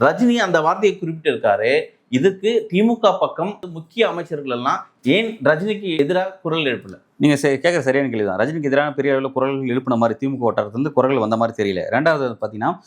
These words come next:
Speaker 2: துரைமுருகனுக்காக, அஹ், யாரும் போயிட்டு, அஹ், இப்ப ரஜினிக்காக சில நடிகர்களை வந்து ஸ்டாலின் சந்திச்ச மாதிரி, துரைமுருகனுக்காக சில முக்கியமான நபர்கள் யாரும் போய் ஸ்டாலின் சந்திச்ச மாதிரியும் தெரியல. அந்த மாதிரியான செய்திகளும் வரல.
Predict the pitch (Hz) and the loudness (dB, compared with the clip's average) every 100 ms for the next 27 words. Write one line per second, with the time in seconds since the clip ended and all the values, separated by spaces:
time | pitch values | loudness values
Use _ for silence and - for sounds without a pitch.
0 | _ - 139 185 190 175 170 147 160 160 | _ 2 4 6 4 2 0 2 2 4
1 | 208 220 214 _ _ - 127 123 123 120 | 2 2 -2 _ _ -2 2 4 4 4
2 | 123 165 190 151 143 185 202 - _ 131 | 4 4 2 0 0 4 2 2 _ 0
3 | 127 120 123 131 190 180 175 190 208 190 | 0 2 2 2 0 2 2 2 0 -2
4 | - _ - 156 147 160 160 151 160 156 | -8 _ -8 0 2 2 0 -2 0 0
5 | 151 139 131 123 104 104 196 - _ - | 0 -2 -6 -4 -2 2 0 -2 _ 2
6 | 143 202 208 196 170 180 196 - - - | 4 6 4 2 2 2 2 -4 -12 -4
7 | 143 139 165 165 139 127 123 147 156 156 | 0 0 0 2 0 0 0 0 -2 0
8 | 151 151 147 165 170 156 147 101 92 87 | 0 0 -6 -2 0 0 0 -2 -2 -8
9 | _ - 123 143 127 120 127 127 104 95 | _ -2 2 2 2 0 0 2 0 -2